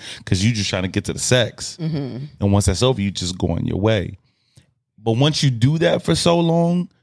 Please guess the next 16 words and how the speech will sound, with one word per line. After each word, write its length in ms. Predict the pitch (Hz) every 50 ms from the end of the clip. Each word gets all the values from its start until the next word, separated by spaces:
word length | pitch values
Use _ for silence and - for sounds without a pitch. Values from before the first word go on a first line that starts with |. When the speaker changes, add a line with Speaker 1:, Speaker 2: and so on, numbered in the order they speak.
| _ _
Speaker 1:
you 100 | - 131
kinda 300 | 127 - 151 147 139 135
just 260 | 135 127 123 - - -
end 140 | 120 131 131
up 120 | 123 104 104
in 140 | 110 120
these 160 | 117 113 110 -
situationships 1000 | - 131 123 - - 117 117 117 120 - - 98 92 - - 71 58 - - -
because 360 | 101 - - 98 95 90 - - - - - - -
I've 120 | 104 104 101
been 140 | 98 92
dealing 300 | 92 113 123 135 131 113
with 240 | 98 101 98 - -
you 420 | 98 101 101 98 98 98 98 95 98 -
Speaker 2:
Sure. 360 | - - - - - 285 277 - _ _ _ _ _
Speaker 1:
for 760 | - - - - 123 110 104 98 95 92 90 90 92 90 87